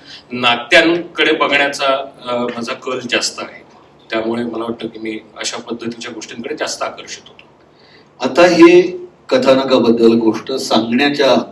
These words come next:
Speaker 2: हातोटीबद्दल आपण बोलू. कास्टिंग जे तुझ्या समोर आलं, उमेश प्रिया, म्हणजे रिअल लाईफ, रील लाईफ असं जे आपण अनेक वर्ष ऐकत आलोय,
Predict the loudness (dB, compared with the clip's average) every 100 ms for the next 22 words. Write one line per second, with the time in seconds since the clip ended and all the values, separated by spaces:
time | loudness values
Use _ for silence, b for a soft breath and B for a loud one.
0 | -10 -8 -4 -2 -2 -4 -8 -10 -10 -16
1 | -18 -18 -18 -20 b b b _ 4 4
2 | 4 4 6 6 4 2 2 0 0 0
3 | -2 -4 -10 -14 -20 _ -10 -6 -2 0
4 | -2 -4 -6 -6 -10 B B B -10 -6
5 | -4 -4 -4 -2 0 2 2 2 2 0
6 | -2 -6 -6 -2 -2 -2 -4 -14 -20 -20
7 | -12 -8 -6 -6 -6 -8 -8 -6 -6 -4
8 | -4 -4 -6 -6 -8 -8 -8 -12